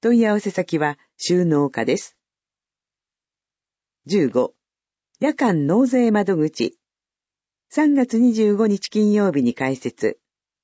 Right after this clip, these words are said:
三月二十五日金曜日、午後五時から八時。場所は市役所二階収納課。入り口は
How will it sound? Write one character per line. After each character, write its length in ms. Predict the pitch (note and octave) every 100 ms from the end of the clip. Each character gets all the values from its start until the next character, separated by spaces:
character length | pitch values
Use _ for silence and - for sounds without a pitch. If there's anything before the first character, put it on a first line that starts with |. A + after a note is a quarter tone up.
| _ _ _ _ _ _ _ _
三 280 | - C#4+ C4+
月 260 | A3 -
二 140 | A3 G#3
十 240 | G3 F#3
五 140 | F#3+
日 220 | F#3+ E3+ -
金 260 | F3+ F3
曜 220 | F3+ D#3+
日、 260 | A#2+ C3 B2+ _ _ _
午 180 | E3+ D#3+
後 160 | C3
五 160 | A#2 C#4
時 180 | C4+ B3+
か 160 | F3+
ら 140 | C#3 B2
八 320 | - - C3
時。 200 | A#2 - _ _ _ _ _ _ _ _
場 120 | D#3+ F3+
所 160 | G#3+
は 180 | F3+ F3 -
市 180 | - B3
役 220 | B3+ B3+
所 140 | - C#3+
二 160 | C3+
階 220 | C3+ E3 D#3
収 260 | - C3+
納 220 | B2+ A#2+
課。 260 | A#2 A2+ - _ _ _ _ _ _ -
入 220 | A#3+ D4+
り 20 |
口 300 | C#4+ C4 A#3+
は 180 | G#3+